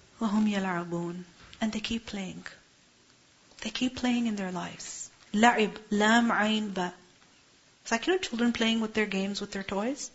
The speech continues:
This is la'ib. When someone is just entertaining themselves, they're enjoying themselves. They're wasting their time, or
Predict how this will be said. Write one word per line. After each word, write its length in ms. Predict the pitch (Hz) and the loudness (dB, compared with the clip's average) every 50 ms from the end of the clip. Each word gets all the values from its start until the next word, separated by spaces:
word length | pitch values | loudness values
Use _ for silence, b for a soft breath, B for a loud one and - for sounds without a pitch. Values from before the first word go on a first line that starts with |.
| - - | -14 -6
This 200 | 208 226 226 - | -4 -2 -2 -2
is 100 | 220 196 | -2 -2
la'ib. 300 | 196 196 185 175 185 180 180 - - - - _ _ - _ _ - _ _ _ _ _ - - _ | -2 -2 -2 -2 -2 -4 -8 -12 -16 -20 -20 _ _ -20 _ _ -20 _ _ _ _ _ -20 -18 _
When 140 | - 214 208 | -6 -4 -2
someone 260 | - 220 220 220 226 | 0 2 2 4 4
is 80 | 226 214 | 4 2
just 180 | 226 214 - 214 | 2 0 0 0
entertaining 520 | 208 208 208 202 - 208 208 202 202 202 | 0 0 -2 -2 0 0 0 0 -2 -2
themselves, 500 | 196 190 190 - - 175 175 170 - B B B B B | -2 -2 -4 -4 -4 -4 -6 -6 -8 B B B B B
they're 180 | - 214 214 220 | 6 8 8 8
enjoying 380 | 214 214 214 214 208 202 202 196 | 8 6 4 2 2 2 0 0
themselves. 580 | 190 185 180 - - - 170 170 175 - - - - - - - _ _ _ _ - - - - _ _ - | -2 -2 -2 -2 -2 -4 -6 -8 -10 -10 -12 -12 -16 -20 -20 -20 _ _ _ _ -20 -20 -20 -20 _ _ 6
They're 120 | 220 233 | 10 12
wasting 420 | 233 233 240 233 233 - 262 247 233 | 12 12 12 10 8 4 2 4 6
their 140 | 226 214 | 6 6
time, 360 | 214 220 220 214 214 214 220 220 | 6 6 6 6 6 6 6 6
or 160 | 214 202 | 4 2